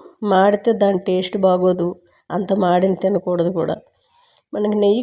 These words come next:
కమ్మటి వాసన రావాలంటే, తమలపాకులు కానీ, కరివేపాకులు కానీ,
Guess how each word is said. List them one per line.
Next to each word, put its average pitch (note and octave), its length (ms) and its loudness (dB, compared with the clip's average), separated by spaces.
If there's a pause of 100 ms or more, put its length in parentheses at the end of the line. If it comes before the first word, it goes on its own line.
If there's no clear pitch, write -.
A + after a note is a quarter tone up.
కమ్మటి G#3+ 380 2
వాసన G3 340 0
రావాలంటే, F#3+ 480 2 (120)
తమలపాకులు F#3 640 -2
కానీ, F#3 240 0
కరివేపాకులు F3 640 0
కానీ, F#3 180 2